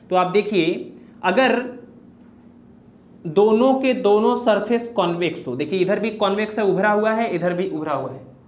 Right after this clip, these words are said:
ठीक है, कॉन्वेक्स का मतलब होता है उभरा हुआ, बल्गिंग सरफेस। तो अगर दोनों के दोनों surface bulging surface हो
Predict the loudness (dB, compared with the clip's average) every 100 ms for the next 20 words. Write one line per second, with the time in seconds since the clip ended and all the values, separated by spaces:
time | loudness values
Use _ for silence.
0 | -18 -8 -4 -2 0 0 -2 -2 -2 0
1 | 0 0 0 0 0 0 2 0 0 -4
2 | 0 2 2 0 0 -4 -6 -12 -14 -18
3 | -20 -20 -20 -8 0 2 2 4 4 4
4 | 2 2 2 2 2 0 0 -2 -2 0
5 | 2 0 -4 -2 -4 -4 -6 -4 -2 -2
6 | -4